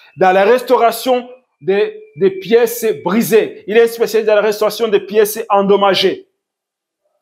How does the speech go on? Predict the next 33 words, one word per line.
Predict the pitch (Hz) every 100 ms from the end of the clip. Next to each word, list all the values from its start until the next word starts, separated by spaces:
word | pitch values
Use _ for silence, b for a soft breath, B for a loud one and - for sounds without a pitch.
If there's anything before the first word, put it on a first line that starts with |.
| -
Donc, | 202 226 - 123
vous | 165
avez | 214 233
été | 220 226
brisé, | 170 190 160 208 220 220 B B
endommagé, | 220 247 240 247 233 214 - 226 233 233 - B
détruit | 147 139 247 240 - - 233 247 262 262 262 B B
par | - 269 - - - b b
le | 202
manque | 220 240 240 226
d'amour | 233 220 233 254 247
ou | 240
par | 247 226
les | 233
paroles | 226 233 214 226
méchantes | 220 208 262 247
qu'on | 233
vous | 190 196
a | 214
dites, | 214 240 _ b b
par | 254 202 - B
la, | 202 202
la, | 196 202
la, | 190
la, | 196 202 202
la, | 196 190
la, | 196 190
la | 226
situation | - 190 240 226 - 269 262
où | 254 202
vous | 240 233
avez | 190 240 202
grandi, | 165 214 214 202 240